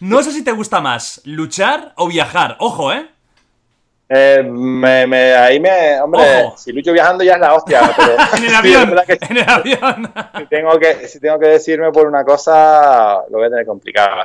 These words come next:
Speaker 2: lo voy a tener bastante complicado. Pero bueno, como te digo, volviendo al tema de, de U F C,
Speaker 1: Sí.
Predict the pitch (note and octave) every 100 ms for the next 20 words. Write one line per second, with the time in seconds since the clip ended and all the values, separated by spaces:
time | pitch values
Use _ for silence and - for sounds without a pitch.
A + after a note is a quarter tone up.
0 | - G2 G2 G#2 G#2 - G2+ - F#2+ -
1 | F#2 F#2+ F#2+ - _ - - - _ _
2 | C#3 A3 E3+ - C#3+ C3+ C3 D#3 F#3 D#3+
3 | C#3+ C3 D3+ E3 E3 D#3 C#3+ A#2+ B2 B2+
4 | B2 A2+ C#3+ C#3+